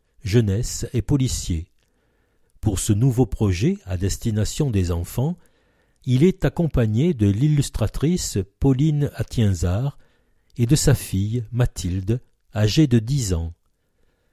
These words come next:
Avec leurs imaginaires, ils ont créé l'histoire de Lilette qui part à la rencontre des fleurs et découvre leur langage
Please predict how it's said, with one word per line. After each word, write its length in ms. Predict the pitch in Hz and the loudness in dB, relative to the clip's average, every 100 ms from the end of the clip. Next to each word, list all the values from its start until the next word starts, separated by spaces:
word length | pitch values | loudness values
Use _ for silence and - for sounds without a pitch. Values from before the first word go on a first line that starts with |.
| _ | _
Avec 380 | 90 87 123 - | 0 2 2 2
leurs 320 | 101 92 87 | 0 0 0
imaginaires, 800 | 123 123 107 104 87 87 107 127 - _ _ _ _ | 0 0 0 0 -2 -2 -4 -8 -14 _ _ _ _
ils 280 | 120 127 120 | 2 2 4
ont 80 | 147 | 2
créé 400 | - 127 139 185 | 2 2 2 2
l'histoire 640 | 139 120 - 143 147 120 | 0 -2 -2 2 2 2
de 140 | 110 117 | 2 4
Lilette 760 | 117 151 170 95 92 - - 117 _ _ | 4 2 2 2 0 -4 -8 -8 _ _
qui 160 | - 117 | -6 -6
part 400 | - 127 160 160 | 2 2 2 0
à 80 | 113 | 0
la 80 | 104 | 0
rencontre 600 | 110 107 - 135 123 107 | -2 -4 -4 -2 -2 0
des 120 | 110 | 0
fleurs 560 | - - 92 117 151 - _ _ _ _ _ _ - | 0 -2 0 0 -2 -8 _ _ _ _ _ _ -2
et 120 | 117 | 2
découvre 640 | 139 131 - 220 175 113 | 2 0 2 2 2 2
leur 220 | 101 98 | 4 4
langage 720 | 110 160 139 92 90 101 104 | 2 0 0 0 0 -2 -4